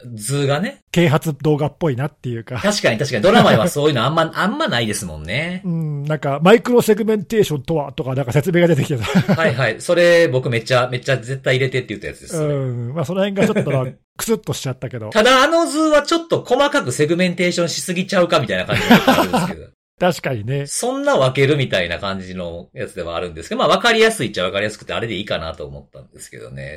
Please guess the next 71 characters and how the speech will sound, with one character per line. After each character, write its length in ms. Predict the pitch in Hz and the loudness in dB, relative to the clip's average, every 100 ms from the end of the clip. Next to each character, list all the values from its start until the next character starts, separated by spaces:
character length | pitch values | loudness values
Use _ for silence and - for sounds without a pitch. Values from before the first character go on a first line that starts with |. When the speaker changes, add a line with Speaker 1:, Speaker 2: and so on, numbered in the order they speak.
| - | -10
Speaker 2:
面 160 | 170 | -6
白 140 | 160 190 | -4 -2
か 80 | 160 | -4
っ 60 | |
た 100 | - | -6
よ。 80 | 123 | -6
三 140 | 131 | -4
つ 100 | 139 | -6
と 100 | - 156 | -6 -2
も 120 | 151 | -2
い 60 | 151 | 0
ろ 140 | 165 | 0
い 20 | |
ろ 300 | 160 156 - | 2 0 -2
趣 160 | - - | -10 -10
向 240 | 160 160 | -2 0
を 60 | 151 | 0
凝 80 | 156 | 0
ら 100 | 147 | -2
し 60 | |
て 100 | 143 | -4
て。 200 | 127 117 - _ | -8 -10 -14 _
Speaker 1:
そ 240 | - 175 | -8 -4
う 40 | |
な 120 | 139 107 | -2 -2
ん 80 | |
で 80 | 95 | -4
す 140 | 92 107 | -6 -4
よ。 80 | |
あ 20 | 98 | -4
の、 100 | 98 | -2
業 300 | 147 196 202 | 0 2 2
者 320 | 202 190 190 | 2 2 2
の 140 | 180 | 0
方 280 | 185 180 107 | -2 0 -2
を 60 | 87 | -2
ね、 80 | |
そ 140 | 123 107 | -6 -6
の 80 | 92 | -6
提 340 | - 147 147 | 0 2 4
案 140 | 139 | 2
し 20 | 131 | -2
て、 60 | |
コ 200 | 113 196 | 0 0
ン 80 | 147 | 0
ペ 140 | 110 | -4
し 140 | 95 - | -6 -6
て 100 | 110 | -8
る 80 | 104 | -6
と 120 | 110 | -8
こ 120 | 113 | -4
ろ 80 | 104 | -4
の 100 | 98 | -6
選 340 | - 175 170 | -6 -6 -6
定 260 | - 165 156 | -2 0 0
の 160 | 151 | -2
こ 160 | 139 131 | -2 -4
う、 20 | |
審 300 | 131 202 180 | -2 -2 -2
査 160 | 131 95 | -2 -6
か 100 | 90 | -6
ら 320 | 76 73 - _ | -8 -10 -12 _
入 180 | 107 | -4
ら 100 | 98 | -4
せ 100 | 98 | -6
て 40 | 104 | -6
い 40 | |
た 100 | 107 | -6
だ 100 | 104 | -6
い 80 | 85 | -6
て。 300 | - 69 - | -10 -14 -14